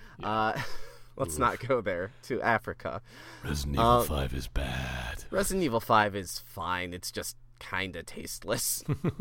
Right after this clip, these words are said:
Speaker 2: Um, but anyway, so at least classic Resident Evil is about, um, kind of, you are in this location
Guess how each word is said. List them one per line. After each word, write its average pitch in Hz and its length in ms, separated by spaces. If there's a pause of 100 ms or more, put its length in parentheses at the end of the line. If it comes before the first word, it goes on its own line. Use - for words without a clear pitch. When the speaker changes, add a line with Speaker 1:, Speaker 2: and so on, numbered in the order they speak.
(560)
Speaker 2:
Um, 117 540 (920)
but 131 540 (400)
anyway, 131 420
so 127 480 (580)
at 160 120
least - 260
classic 127 420
Resident 92 380
Evil 87 320
is 90 320
about, 90 560 (720)
um, 107 260
kind 127 380
of, 113 380 (360)
you 131 220
are 127 100
in 135 220
this 131 180
location 92 720